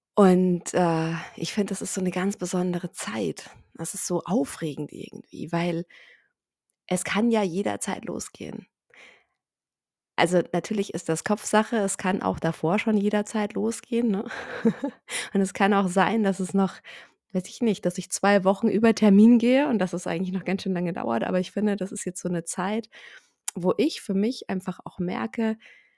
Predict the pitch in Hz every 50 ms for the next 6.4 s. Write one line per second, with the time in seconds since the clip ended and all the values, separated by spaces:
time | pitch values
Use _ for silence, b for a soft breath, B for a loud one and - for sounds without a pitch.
0 | b b b _ _ - - 190 - - - 196 190 190 180 - - 180 175 170
1 | 175 190 208 254 285 - - - 262 247 240 240 247 226 214 214 202 - - 226
2 | 220 214 - 202 196 196 196 196 202 202 196 190 - - 190 190 - - 190 -
3 | 180 175 - 180 180 185 180 180 - 196 185 180 185 196 - - - 185 - -
4 | - - - - 196 196 190 185 190 185 185 185 190 - 202 196 180 175 - 185
5 | 185 180 - - - 196 226 247 254 262 240 - - - 226 214 214 214 208 -
6 | 214 214 214 214 208 208 208